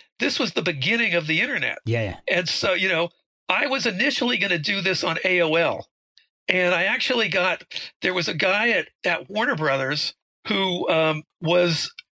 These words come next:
Speaker 1: he thought this was a great idea. So we were having meetings with people at Warner Brothers.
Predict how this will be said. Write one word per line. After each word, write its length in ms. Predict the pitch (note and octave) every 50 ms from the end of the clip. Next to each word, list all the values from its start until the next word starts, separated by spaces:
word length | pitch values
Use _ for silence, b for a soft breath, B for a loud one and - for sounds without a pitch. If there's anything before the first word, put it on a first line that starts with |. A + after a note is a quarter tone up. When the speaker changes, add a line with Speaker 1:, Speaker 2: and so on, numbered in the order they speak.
| _ -
Speaker 1:
he 220 | - F#3+ A3 B3+
thought 260 | C4 - B3+ A3 G3 -
this 160 | G#3 F3 -
was 120 | F3+ D3
a 60 | D#3+
great 380 | D3 C3+ D#3 D#3 F3 F#3+ F#3 E3+
idea. 460 | E3 D#3 D3+ D3+ D3+ C#3 A#2 - - - B B B B B B B B -
So 460 | - - - G3 F3+ F#3 F3 E3 - -
we 240 | - E3+ G3 A#3 B3
were 180 | B3 B3 G#3+ F3+
having 420 | F#3+ G3+ G3+ F#3+ G3 E3 D#3 D3+
meetings 640 | D3+ F#3+ G#3 G#3+ F3+ E3 D3+ C#3+ D3 C#3 - - - - _ -
with 220 | F#3 E3 - -
people 340 | - G#3+ G#3+ - - F3+ E3
at 120 | D3+ C3+ C#3
Warner 300 | E3+ A3 B3+ D4 A#3 D#3
Brothers. 560 | E3+ E3 C#3+ C#3 C3 B2+ A2+ G#2 - -